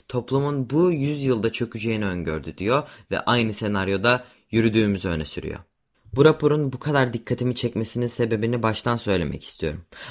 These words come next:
Aslında hikayenin sonunu söylemek gibi olacak ama raporda küçük de olsa umut da var. Vice'daki haberi okuyorum.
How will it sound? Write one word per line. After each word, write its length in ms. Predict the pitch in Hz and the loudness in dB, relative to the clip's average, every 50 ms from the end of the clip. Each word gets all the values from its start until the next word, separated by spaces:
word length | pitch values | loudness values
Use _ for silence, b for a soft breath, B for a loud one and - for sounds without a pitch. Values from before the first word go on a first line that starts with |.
| B B | B B
Aslında 320 | 117 117 - - 131 127 | 0 0 0 0 0 2
hikayenin 600 | 127 127 123 127 - 139 123 123 127 127 135 143 | 2 0 0 -2 0 2 2 4 4 2 0 -2
sonunu 400 | 139 - - 135 135 131 135 139 | -4 -4 -2 0 0 2 0 0
söylemek 560 | 135 - - 135 123 120 127 135 143 135 - | -2 0 2 2 4 4 4 2 0 -2 -4
gibi 160 | - 104 98 | -8 -6 -2
olacak 340 | 101 101 101 95 117 123 - | -2 -2 -2 -2 -2 -4 -2
ama 180 | 143 143 131 117 | -2 -2 0 0
raporda 580 | 110 110 - 120 123 123 120 131 151 156 156 B B B B B B | 0 -2 0 2 2 2 4 2 2 0 0 B B B B B B
küçük 300 | - - - 151 - - | -6 -4 -4 0 4 6
de 40 | |
olsa 280 | 120 113 117 - 139 127 | 6 6 4 4 2 2
umut 300 | - 117 110 107 - - | 4 2 2 0 -2 -2
da 120 | 78 73 | -2 -2
var. 280 | 71 71 - - - - _ _ _ _ _ _ _ _ _ _ _ _ B B B B B B | -2 -4 -6 -10 -12 -14 _ _ _ _ _ _ _ _ _ _ _ _ B B B B B B
Vice'daki 480 | 113 117 120 - - 135 131 - 165 160 | 4 4 4 4 2 0 2 4 4 4
haberi 300 | 147 139 123 120 107 98 | 6 6 6 6 6 6
okuyorum. 480 | 85 80 - - 80 73 76 76 - | 4 2 0 -4 -4 -2 -2 -4 -8